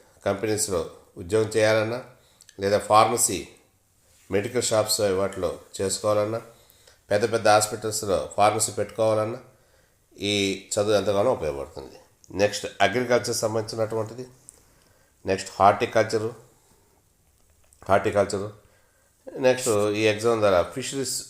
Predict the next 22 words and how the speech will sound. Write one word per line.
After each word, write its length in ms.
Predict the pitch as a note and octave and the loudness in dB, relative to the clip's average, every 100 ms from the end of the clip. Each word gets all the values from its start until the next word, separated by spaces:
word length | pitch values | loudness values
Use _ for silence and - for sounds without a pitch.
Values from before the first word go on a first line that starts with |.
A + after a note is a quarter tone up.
| - | -4
వాటిలో 240 | G2+ G2+ | -4 -2
కూడా 180 | F#2+ G3+ - | -4 -6 -6
చేరొచ్చు 340 | D2 C2+ - C2+ | -8 -8 -14 -16
అనమాట. 260 | B1+ A1+ - - _ _ _ _ - | -14 -16 -20 -20 _ _ _ _ 0
So 120 | C3 | 4
ఇన్ని 220 | B2 A#2+ B2 | 4 6 8
అవకాశాలు 540 | C3 C#3+ B2+ B2 G#2 | 8 6 4 4 2
ఉన్నాయి. 200 | F2 D#2+ | 0 -2
మనం 140 | D#2 B1 - - _ _ - | -6 -10 -18 -20 _ _ -10
ఏపీ 380 | F#2+ A2+ A#2+ B2+ | 0 2 2 -2
సెట్ 200 | - G#2+ | -2 -4
ద్వారా 580 | F2+ F2 E2 G#2+ G#3 - - - _ _ F#2 | 0 0 2 0 -2 -6 -20 -20 _ _ -2
లేదా 220 | F#2+ G#2 | 2 2
ఎంసెట్ 480 | D#2 G2+ G#2 A#2 G2 | 2 0 0 -2 -2
ద్వారా 400 | F2 D#2+ G#2 E3 | 0 0 0 -4
మనం 480 | F#2+ F#2 E2 C2+ - _ _ _ - | -2 0 0 -4 -10 _ _ _ -8
ఎగ్జామ్, 460 | E2+ F2 A#2 A2+ F#2+ - | -8 -2 2 2 2 -6
ఆ 120 | F#2+ F2+ | 0 2
ఎగ్జామ్ 400 | F2 G2 A2+ F2+ | 2 2 2 2
రాస్తే 600 | F2 - F#2+ F3 - - - | 2 0 -2 -2 -4 -20 -10
వెటర్నరీలో 640 | E2+ E2 F#2 G2+ A2 A2 A#2 | -4 -2 -2 0 0 2 0
అయినా 260 | A#2 A#2+ | 0 -2